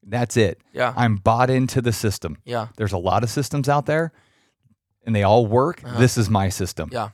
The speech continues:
Speaker 1: That's how I say it right there, 'cause I don't wanna, I don't wanna get caught up and say, "Do things the right way."
Speaker 2: Yes.
Speaker 1: You know, because
Speaker 2: And it's
Speaker 1: I
Speaker 2: hard
Speaker 1: feel
Speaker 2: not
Speaker 1: like
Speaker 2: to, you really gotta make sure you, you know, you gotta focus on not doing that, 'cause you
Speaker 1: Yeah.
Speaker 2: can catch yourself doing that very easily. Like, "Man, I don't need to."
Speaker 1: And I've,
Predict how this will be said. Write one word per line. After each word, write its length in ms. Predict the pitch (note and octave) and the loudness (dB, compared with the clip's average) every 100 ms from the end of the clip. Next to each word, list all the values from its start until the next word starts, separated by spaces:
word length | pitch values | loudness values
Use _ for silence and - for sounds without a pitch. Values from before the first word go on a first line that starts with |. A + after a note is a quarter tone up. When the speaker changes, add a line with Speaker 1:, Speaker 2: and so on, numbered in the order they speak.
| - | -4
Speaker 1:
That's 260 | G#2 G#2+ | -2 0
how 140 | A#2 G#2 | 0 0
I 80 | |
say 160 | G2 G#2 | 0 0
it 80 | D#2+ | 0
right 120 | G2 | 0
there, 100 | F2+ | -2
'cause 160 | E2 G#2+ | -2 0
I 80 | |
don't 160 | B2 D#3 | 0 0
wanna, 240 | D#3 C3+ A#2 - | 0 -2 -4 -6
I 60 | - | -2
don't 100 | E3 | 0
wanna 160 | E3+ | 0
get 180 | C#3+ C3 | 0 -4
caught 200 | - B2+ | -2 0
up 120 | C3 | 0
and 80 | B2 | -2
say, 180 | - A2 G2 - - - - _ _ _ | 0 -2 -2 -12 -20 -20 -20 _ _ _
"Do 180 | A2+ C#3 | -2 0
things 340 | C#3 C3 A2 F#2 | 2 2 0 0
the 160 | A2+ | 2
right 500 | G2+ F2+ G2+ G#2 G#2 - | 2 2 4 4 2 -4
way." 460 | G2 F#2+ F2+ E2 D#2 _ _ _ _ _ _ _ | -6 -4 -2 -6 -10 _ _ _ _ _ _ _
Speaker 2:
Yes. 140 | D#3 | -2
Speaker 1:
You 60 | F3 E3 | 2 4
know, 240 | D3 D3+ D3+ - - | 4 2 0 -8 -8
because 240 | D#3+ E3 F#3+ | -4 2 4
Speaker 2:
And 100 | C4+ | 4
it's 80 | |
Speaker 1:
I 60 | - | 4
Speaker 2:
hard 140 | - | 4
Speaker 1:
feel 80 | C#4 | 4
Speaker 2:
not 60 | F#3 | 6
Speaker 1:
like 180 | F#3 D#3 | 4 2
Speaker 2:
to, 60 | C3+ _ | -6 _
you 200 | - G3 | -10 -6
really 200 | A3+ B3 | 2 2
gotta 240 | B3 G#3+ F3 D#3+ - - | 2 0 -2 -6 -20 -10
make 220 | F3 F#3 _ | -8 -10 _
sure 280 | - - F#3 | -12 -8 -6
you, 180 | F#3 F3 | -6 -10
you 120 | E3+ | -4
know, 280 | D#3 C#3 C3+ - | 0 0 -2 -8
you 80 | F3 | 0
gotta 180 | A#3+ | 2
focus 300 | G3+ G3+ F3+ F3 | 2 0 -2 -4
on 80 | D#3 | -2
not 200 | C3 B2 | -4 -4
doing 240 | E3 G#3+ | -6 -6
that, 220 | A#2+ G#2 | -8 -12
'cause 100 | - | -12
you 80 | C#3+ | -2
Speaker 1:
Yeah. 80 | E3+ | 0
Speaker 2:
can 100 | - | 2
catch 180 | F#3+ G#3+ | 0 -2
yourself 300 | D3 D#3 A#2+ | -4 -2 -2
doing 140 | C#3+ | -4
that 120 | D3 C3+ | -6 -4
very 220 | B2+ A#2+ | -4 -4
easily. 380 | C#3+ E3 B2+ A#2+ | -6 -6 -8 -8
Like, 160 | A#2 | -10
"Man, 140 | D3+ E3 | -10 -8
I 40 | |
don't 120 | G3 D3 | -8 -10
need 120 | A#2 | -10
to." 180 | A#2 A2 | -10 -4
Speaker 1:
And 140 | D3 | 0
I've, 180 | C#3 B2+ | 0 0